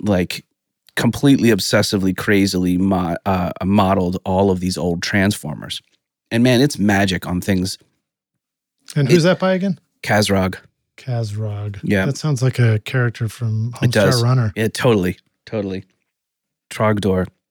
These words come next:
Speaker 1: Um,
Speaker 2: Yeah.
Speaker 1: and it's, it's mag-, I use it on,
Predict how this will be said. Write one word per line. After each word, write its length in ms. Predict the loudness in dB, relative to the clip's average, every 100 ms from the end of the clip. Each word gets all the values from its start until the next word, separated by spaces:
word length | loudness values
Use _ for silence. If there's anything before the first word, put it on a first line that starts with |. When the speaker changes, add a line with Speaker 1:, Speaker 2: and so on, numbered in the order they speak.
| _ -2
Speaker 1:
Um, 360 | 0 2 0
Speaker 2:
Yeah. 200 | -2 -2 -4 _ _ _ _ _ _ _ -20 -2
Speaker 1:
and 100 | 0
it's, 200 | 2 -2 -10 -14 -12 -8 -2
it's 160 | 4
mag-, 280 | 6 6 4 4
I 80 | 6
use 260 | 6 6
it 120 | 4 2
on, 360 | 2 2 0